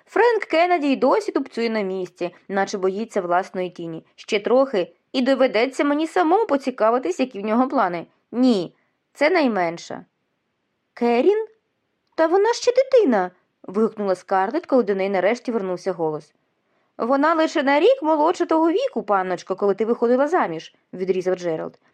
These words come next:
«Тобі, може, прикро, що твій колишній залицяльник перекинувся до твоєї сестрички?» Меллі знову почервоніла, не бувши призвичайна до такої прямоти, і дала знак Пітерові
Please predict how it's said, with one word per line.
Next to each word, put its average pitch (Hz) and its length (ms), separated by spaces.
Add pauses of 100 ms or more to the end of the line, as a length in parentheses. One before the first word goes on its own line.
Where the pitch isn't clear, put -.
(120)
«Тобі, 247 220
може, 214 240
прикро, 269 520 (200)
що - 220
твій 302 280
колишній 247 420
залицяльник 381 640 (180)
перекинувся 285 640
до 294 60
твоєї 247 380
сестрички?» 392 640 (720)
Меллі 466 420
знову 262 260
почервоніла, 208 840 (100)
не 233 160
бувши 190 340
призвичайна 202 800 (260)
до 254 80
такої 254 320
прямоти, 240 560 (220)
і - 60
дала 220 240
знак 202 280
Пітерові 214 540